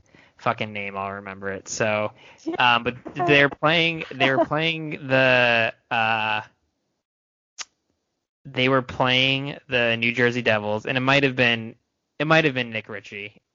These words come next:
Speaker 1: Um, it was one of their fourth line bottom six players, and he was going at it with Subban for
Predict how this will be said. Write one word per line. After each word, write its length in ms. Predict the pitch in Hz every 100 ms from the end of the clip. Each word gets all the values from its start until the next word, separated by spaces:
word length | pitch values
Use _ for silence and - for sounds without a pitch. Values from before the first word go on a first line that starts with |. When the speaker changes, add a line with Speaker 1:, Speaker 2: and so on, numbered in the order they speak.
| -
Speaker 1:
Um, 600 | 120 113 110 107 107 107 _ _ _ _ _ _ _ _
it 60 | 143
was 100 | 135
one 140 | 151 180
of 100 | 160
their 460 | 147 139 131 113 _ _ _ _ _ _ _
fourth 360 | - 135 127 -
line 360 | 127 120 117 120
bottom 300 | 113 113 110
six 260 | 123 113
players, 460 | - 110 104 104 107
and 640 | 110 110 107 107 107 107 -
he 180 | - 123
was 120 | 123
going 240 | 143 147 143
at 160 | 131
it 100 | 127
with 180 | 120 117
Subban 720 | - - 120 110 104 104 107
for 600 | - 113 107 104 101 104